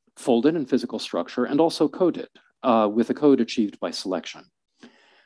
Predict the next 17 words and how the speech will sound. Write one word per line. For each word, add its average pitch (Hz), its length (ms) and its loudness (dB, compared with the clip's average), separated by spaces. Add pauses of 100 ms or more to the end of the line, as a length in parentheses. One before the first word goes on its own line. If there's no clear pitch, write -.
(100)
That's 160 200 6
where 175 140 4
I 147 80 6
want 151 160 4
to 139 40 2
say 143 180 4
something 131 360 0
to - 120 2
you 120 100 6
that 120 100 4
I 110 60 4
think 117 240 -2
will 127 60 2
be 120 120 6
new 110 220 2
today, 113 480 -4 (460)
claim 143 480 4